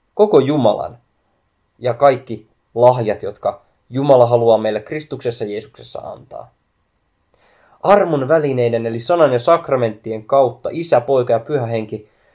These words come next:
koko pyhä kolmiyhteinen Jumala tulee luoksemme ja antaa meille kaikki lahjansa ja siunauksensa. Sakramentit ovat konkreettisia pyhiä asioita,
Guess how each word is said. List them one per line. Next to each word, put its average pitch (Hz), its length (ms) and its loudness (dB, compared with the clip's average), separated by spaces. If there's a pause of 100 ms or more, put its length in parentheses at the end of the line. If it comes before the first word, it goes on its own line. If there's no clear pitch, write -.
(120)
koko 170 220 4
pyhä 156 260 -2
kolmiyhteinen 127 720 -2
Jumala 135 320 2
tulee 117 320 0
luoksemme 113 560 -2
ja 107 120 -2
antaa 117 320 -2
meille 107 380 -6 (720)
kaikki 147 400 0
lahjansa 110 440 -2
ja 104 60 -10
siunauksensa. - 720 -16 (1700)
Sakramentit 123 800 -4 (640)
ovat 131 360 2 (200)
konkreettisia 127 800 0
pyhiä 160 460 -4
asioita, 117 640 -2